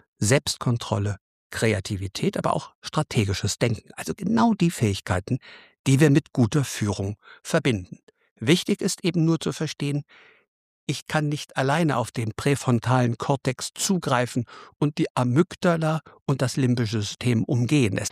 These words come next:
Das heißt, das erklärt, dass das als Netzwerk zusammenhängt. Und faszinierend ist aber, dass diese drei Bereiche leider nicht immer, wie wir das uns wünschen, gleich gut zusammenarbeiten.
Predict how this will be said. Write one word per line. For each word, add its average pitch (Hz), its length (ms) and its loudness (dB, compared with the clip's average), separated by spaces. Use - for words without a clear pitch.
Das 143 160 4
heißt, 175 300 4
das 196 220 4
erklärt, 156 440 0
dass 147 240 2
das - 260 -2
als 123 200 2
Netzwerk - 540 4
zusammenhängt. 113 680 4
Und - 120 -2
faszinierend 196 640 4
ist - 180 0
aber, 131 160 2
dass 120 220 -2
diese 202 260 0
drei 135 240 2
Bereiche 147 440 2
leider 135 260 4
nicht 196 300 0
immer, 208 340 6
wie 135 120 2
wir 123 100 4
das 123 160 0
uns 107 260 -2
wünschen, 123 420 4
gleich 123 340 2
gut - 340 -6
zusammenarbeiten. - 840 -2